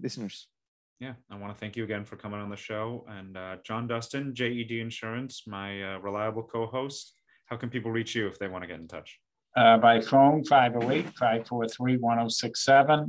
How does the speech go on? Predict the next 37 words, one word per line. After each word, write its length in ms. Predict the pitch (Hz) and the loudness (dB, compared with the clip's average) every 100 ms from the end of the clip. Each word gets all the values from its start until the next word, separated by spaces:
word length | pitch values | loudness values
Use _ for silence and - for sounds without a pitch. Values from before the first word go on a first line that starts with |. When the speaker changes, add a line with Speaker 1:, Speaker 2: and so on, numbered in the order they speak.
| 113 | 2
Speaker 3:
on 140 | 113 | 2
the 100 | 107 | 2
web 400 | 104 117 139 143 - | 0 2 2 0 -6
at 180 | 110 - | -6 -2
W 340 | 117 113 113 110 | 0 2 2 2
W 360 | 113 113 107 | 0 0 -4
W 360 | 104 117 123 120 | 0 0 0 -2
dot 260 | 110 104 - | 2 2 2
J 140 | 117 113 | -2 -2
E 260 | 110 113 | -2 -4
D 220 | 113 110 | -4 0
insurance 480 | 110 - 117 110 - | 0 -2 -4 -4 -2
dot 240 | 117 104 92 | 0 0 -2
com, 500 | - 117 120 131 110 - | -2 2 4 2 0 -4
or 160 | 107 101 | -4 -4
if 100 | 113 | -6
you 80 | |
prefer, 520 | 113 - - 120 120 120 | -8 -12 -4 2 2 4
email 460 | 127 127 127 123 120 | 4 6 8 6 2
John 580 | 123 117 113 113 127 - _ _ - | 2 4 6 4 0 -4 _ _ -2
dot 340 | 117 120 127 - _ _ _ | 4 4 4 -4 _ _ _
D 100 | 120 | -6
U 300 | 117 120 120 | -4 -4 0
S 220 | 123 120 - | 0 0 -4
T 240 | 127 120 | -4 2
I 180 | 117 120 | 2 2
N 300 | 123 139 139 | 0 0 -4
at 200 | 104 98 | -8 -8
J 140 | - 110 | 2 4
E 300 | 113 123 117 | 4 2 -4
D 220 | 117 117 | -2 -2
insurance, 580 | 110 - 117 120 123 - | -2 0 2 2 2 2
all 200 | 101 110 | 2 2
one 220 | 120 113 | 0 0
word, 240 | 120 120 | -2 0
dot 200 | 120 120 - | 2 0 2
com. 360 | 135 131 98 | 2 2 0